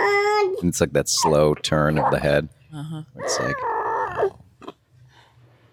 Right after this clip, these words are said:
Speaker 1: dare you?"
Speaker 2: And we were sitting in horse stables because, Lancaster,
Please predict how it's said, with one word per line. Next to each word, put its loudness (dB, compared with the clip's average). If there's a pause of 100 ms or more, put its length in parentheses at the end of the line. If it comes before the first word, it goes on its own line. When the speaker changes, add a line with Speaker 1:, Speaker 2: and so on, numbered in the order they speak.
(140)
Speaker 1:
dare 2
you?" -2
Speaker 2:
And 4
we 4
were 2
sitting 0
in -2
horse 2
stables 0
because, -2 (1160)
Lancaster, 4